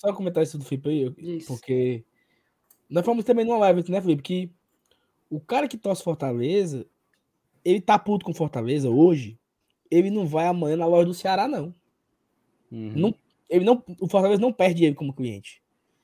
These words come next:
Speaker 1: Não precisa fazer muito pro cara comprar uma camisa no outro dia.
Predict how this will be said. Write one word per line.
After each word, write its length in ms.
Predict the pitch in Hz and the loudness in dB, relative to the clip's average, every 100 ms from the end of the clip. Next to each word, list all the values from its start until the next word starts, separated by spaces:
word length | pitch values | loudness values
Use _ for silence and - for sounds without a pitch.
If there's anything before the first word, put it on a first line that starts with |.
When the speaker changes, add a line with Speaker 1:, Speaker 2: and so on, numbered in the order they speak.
| _ _ _ _ _ _ _ _ _ - | _ _ _ _ _ _ _ _ _ -4
Speaker 1:
Não 300 | 185 285 277 | 2 2 4
precisa 440 | 277 269 269 262 | 4 4 2 0
fazer 320 | 247 226 240 | 2 6 8
muito 520 | 240 202 196 180 - _ _ _ _ _ _ _ _ - | 8 4 0 -4 -12 _ _ _ _ _ _ _ _ -4
pro 140 | 185 | 0
cara 240 | 190 180 | 4 4
comprar 260 | 175 180 175 | 4 2 2
uma 120 | 175 | 2
camisa 300 | 170 165 170 | 2 2 2
no 60 | 160 | 2
outro 140 | 170 | -4
dia. 240 | 139 110 | -4 -4